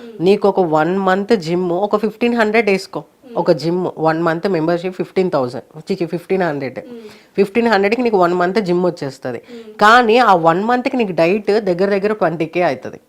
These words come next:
Speaker 1: అవును.
Speaker 2: ఫిఫ్టీన్ కే అవుతది. నువ్వు నార్మల్ లో బడ్జెట్లో తీసుకున్నావు అంటే టెన్ కే అవుతది.
Speaker 1: మ్మ్.
Speaker 2: జిమ్ ఇంతేనే, జిమ్ థౌజండే, కానీ దాని నుంచి ఫాలో అవ్వాల్సిందే ఎక్కువ.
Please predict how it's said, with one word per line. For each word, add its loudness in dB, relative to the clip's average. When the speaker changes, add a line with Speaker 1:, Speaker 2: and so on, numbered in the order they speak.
Speaker 1:
అవును. -20
Speaker 2:
ఫిఫ్టీన్ 0
కే 0
అవుతది. -4
నువ్వు 2
నార్మల్ 6
లో 4
బడ్జెట్లో 0
తీసుకున్నావు -2
అంటే -4
టెన్ -2
కే -2
అవుతది. -4
Speaker 1:
మ్మ్. -20
Speaker 2:
జిమ్ -2
ఇంతేనే, 0
జిమ్ 0
థౌజండే, 2
కానీ 0
దాని 0
నుంచి 0
ఫాలో 4
అవ్వాల్సిందే 4
ఎక్కువ. -12